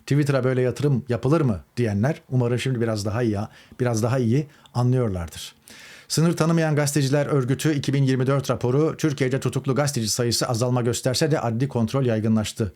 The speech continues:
diye rapor geçmiş. Yani gerçeğin bütününü verin. Ey gazeteciler, ey basın milleti. Suriye'de öyle de Türkiye'de farklı mı? Yine dünyanın en büyük dört gazeteci hapishanesi sırasıyla Çin, Myanmar,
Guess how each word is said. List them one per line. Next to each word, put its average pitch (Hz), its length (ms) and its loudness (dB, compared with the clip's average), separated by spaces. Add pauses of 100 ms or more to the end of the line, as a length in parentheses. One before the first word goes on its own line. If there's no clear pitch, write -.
(140)
diye 101 220 -4
rapor 101 240 -4
geçmiş. 123 500 -2 (480)
Yani 127 260 0
gerçeğin 139 400 2
bütününü 156 380 2
verin. 95 220 -2 (420)
Ey 156 160 2
gazeteciler, 117 680 0
ey 143 260 2
basın 131 280 0
milleti. 98 480 -2 (440)
Suriye'de 127 440 0
öyle 131 220 2
de 135 300 0
Türkiye'de 117 360 0
farklı 127 320 0
mı? 110 180 0 (600)
Yine 143 400 2 (280)
dünyanın 165 380 2
en 214 240 4
büyük 143 380 4
dört 170 240 2
gazeteci 135 440 2
hapishanesi 117 640 0
sırasıyla 139 560 2
Çin, 127 320 2
Myanmar, 160 600 2